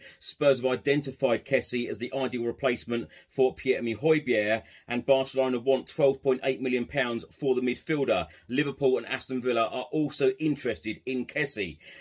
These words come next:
Fabrizio Romano and The Athletic have reported that Arsenal are now exploring a deal for Brentford goalkeeper David Raya,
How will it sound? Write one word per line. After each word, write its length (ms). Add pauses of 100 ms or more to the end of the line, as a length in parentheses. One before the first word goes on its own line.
(100)
Fabrizio 440
Romano 480
and 160
The 120
Athletic 460
have 140
reported 680
that 80
Arsenal 480
are 40
now 180
exploring 500
a 60
deal 260
for 120
Brentford 340
goalkeeper 400
David 340
Raya, 380